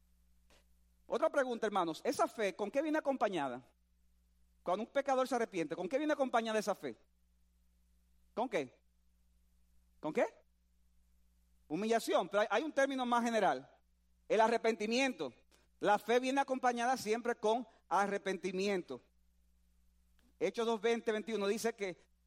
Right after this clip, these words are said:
se testificaba tanto a judíos como a gentiles el arrepentimiento para con Dios y la fe en Jesucristo. Por eso dice Gruden que la Biblia pone el arrepentimiento y la fe juntos como aspectos diferentes de un mismo acto de venir a Jesucristo.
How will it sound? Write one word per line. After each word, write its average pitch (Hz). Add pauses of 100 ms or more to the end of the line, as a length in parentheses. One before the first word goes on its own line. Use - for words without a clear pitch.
(400)
se 190
testificaba 208
tanto 247
a -
judíos 247
como 233
a -
gentiles 220
el 185
arrepentimiento 190
para 233
con 220
Dios 262
y 190
la 170
fe -
en 175
Jesucristo. 175 (1000)
Por 151
eso 208
dice 214
Gruden 190 (320)
que 185
la 185
Biblia 233
pone 247
el 247
arrepentimiento 214
y 247
la 247
fe 220
juntos 208 (400)
como 202
aspectos 247
diferentes 233
de 196
un 220
mismo 240
acto 233
de 202
venir 190
a 190
Jesucristo. 165